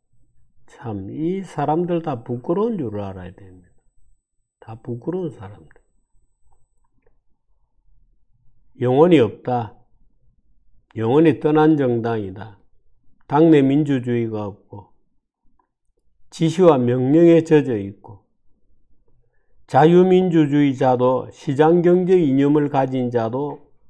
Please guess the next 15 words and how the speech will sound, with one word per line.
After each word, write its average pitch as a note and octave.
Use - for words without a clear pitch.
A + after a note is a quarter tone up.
아무도 C#3+
없는 A#2
것 B2+
같다. -
오로지 D3+
독재정당의 F3+
오래된 G3
이상한 G#3+
전통만이 E3+
남아있을 A#2+
뿐이다. -
상명하복 B2
뭐 A#2+
이런 A#2
거. -